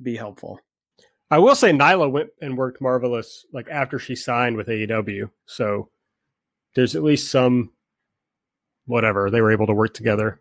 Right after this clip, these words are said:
Speaker 2: in that way. But yeah, we talk a ton on Everything Elite about the fact that A E W, with a lot of their, uh, lesser experienced wrestlers, could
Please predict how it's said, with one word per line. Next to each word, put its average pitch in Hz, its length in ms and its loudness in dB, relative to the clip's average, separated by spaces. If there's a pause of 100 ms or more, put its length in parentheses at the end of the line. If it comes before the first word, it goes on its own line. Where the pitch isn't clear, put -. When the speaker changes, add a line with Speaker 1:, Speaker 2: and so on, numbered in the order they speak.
Speaker 2:
in 123 140 -2
that 113 180 0
way. 110 160 0
But 127 160 0
yeah, 135 300 2 (180)
we 180 80 2
talk 196 240 4
a - 40 -8
ton 123 280 2
on 107 120 0
Everything 113 280 -2
Elite 110 300 -2
about 101 260 -6
the 110 80 -20
fact 104 300 -6
that 117 100 -2
A 113 40 -2
E 117 100 0
W, 117 440 0 (440)
with 120 120 2
a 123 60 4
lot 120 160 4
of 110 80 -2
their, 110 380 2 (320)
uh, 110 460 -4 (340)
lesser 127 320 -2
experienced 113 640 2
wrestlers, 110 500 0 (140)
could 113 320 0